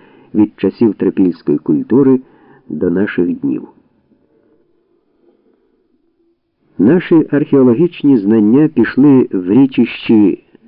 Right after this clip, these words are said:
Хвойчиної студії, але з часів Хвойки вони значно поширилися.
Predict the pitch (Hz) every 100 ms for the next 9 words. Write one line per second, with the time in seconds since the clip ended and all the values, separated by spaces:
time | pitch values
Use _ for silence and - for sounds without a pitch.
0 | _ _ _ - 98 113 110 - 98 95
1 | 90 85 - 160 170 175 175 - - 98
2 | 135 175 - - 135 - 165 - 127 165
3 | 170 156 147 147 139 113 156 160 - 156
4 | 151 143 196 175 95 65 - -